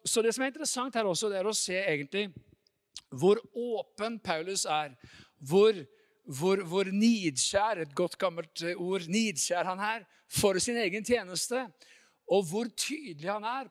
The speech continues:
på å forsvare det han står i. Eh, og det interessante det er at han fortsetter da i vers fire med å komme inn på hvilke rettigheter han har som en Herrens tjener, og vi leser vers fire: «Har vi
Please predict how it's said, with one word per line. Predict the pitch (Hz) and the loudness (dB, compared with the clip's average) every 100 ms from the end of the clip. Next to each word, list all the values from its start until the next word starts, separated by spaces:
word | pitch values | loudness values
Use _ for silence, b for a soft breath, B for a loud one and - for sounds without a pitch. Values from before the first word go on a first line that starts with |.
| - | -8
på | 175 185 | -6 -4
å | 180 | -4
forsvare | 214 - 170 139 135 175 180 - b b b | -4 -4 -2 -2 0 -2 -2 -8 b b b
det | - 127 143 | -10 0 0
han | 151 170 | 0 -2
står | - 139 123 131 | -4 -4 -2 -2
i. | 135 - b b b b | -4 -10 b b b b
Eh, | - 156 | -6 -2
og | 175 | -2
det | 214 | -2
interessante | 285 - 208 196 247 | -2 0 0 -2 0
det | 196 | 0
er | 180 | 0
at | 202 - _ _ _ _ _ _ - | -2 -6 _ _ _ _ _ _ -6
han | - 180 | -2 2
fortsetter | 175 151 175 196 175 | 2 2 0 -2 0
da | 160 | 0
i | 165 | 0
vers | 156 147 | -2 -2
fire | - 185 127 | -2 -2 -2
med | 131 135 | -4 0
å | 151 156 B B B _ | 0 0 B B B _
komme | 175 165 | 0 2
inn | 165 120 | -2 -2
på | 147 | -6
hvilke | 139 170 185 | -4 -4 -2
rettigheter | 175 _ 120 123 131 - 170 | -4 _ -4 -2 -2 0 -2
han | 170 147 | 0 2
har | 160 233 220 | 4 4 2
som | 196 | -4
en | 185 | -4
Herrens | 190 147 131 | -4 -4 -8
tjener, | - 185 120 117 | 0 0 0 -4
og | |
vi | 135 139 | -6 -4
leser | 113 156 | -4 -4
vers | 120 107 | -4 -4
fire: | 165 135 110 | -4 -4 -4
«Har | 127 127 | -4 -4
vi | 151 | -4